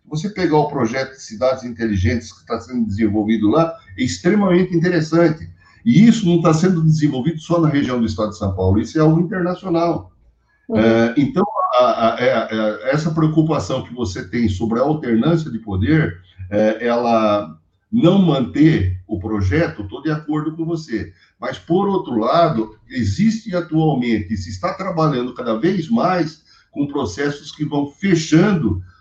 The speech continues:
Speaker 1: a, assim, a, a possibilidade do prefeito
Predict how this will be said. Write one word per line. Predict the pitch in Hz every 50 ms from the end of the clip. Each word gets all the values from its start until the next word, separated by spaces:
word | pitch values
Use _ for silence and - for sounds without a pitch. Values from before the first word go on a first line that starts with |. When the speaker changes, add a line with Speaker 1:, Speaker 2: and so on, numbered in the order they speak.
| _ _
Speaker 1:
a, | - 113 120 120 113 117 113 107 110 - 113 113 110
assim, | 110 - - - 135 139 139 147
a, | 139 123 117 117 117 113 110 110 113 113
a | 95 -
possibilidade | 190 208 170 - 185 165 151 156 156 123 110 131 135 135 127 127
do | 151 151 -
prefeito | 156 123 113 95 - 147 165 156 156 - 110 -